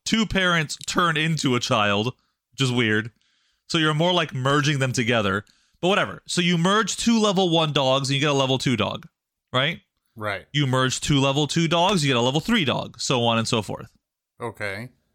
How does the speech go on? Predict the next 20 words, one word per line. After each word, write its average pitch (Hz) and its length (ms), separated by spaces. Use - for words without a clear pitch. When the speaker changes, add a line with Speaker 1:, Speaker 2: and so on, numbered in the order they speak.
Speaker 1:
You, 165 320
uh, 147 220
as 190 360
you 214 100
go 196 300
up 175 260
in 170 140
levels, 147 680
the 143 100
dogs 139 540
are 123 100
slower. 135 800
They, 127 840
uh, 123 240
their 131 280
health 170 360
bar 131 300
goes 135 340
down 151 400
faster. 113 720